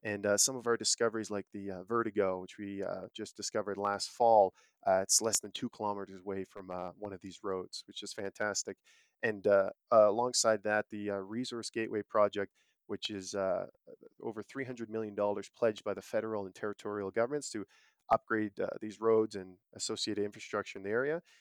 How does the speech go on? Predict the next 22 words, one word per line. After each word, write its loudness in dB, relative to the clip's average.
is -10
moving -6
forward. 0
And -4
once -4
again, -6
it's -8
upgrading -4
these -8
roads 0
to -8
haul 2
grade -2
roads 2
that -6
are -10
cutting -6
right -4
through -8
our -4
land -4
package, -4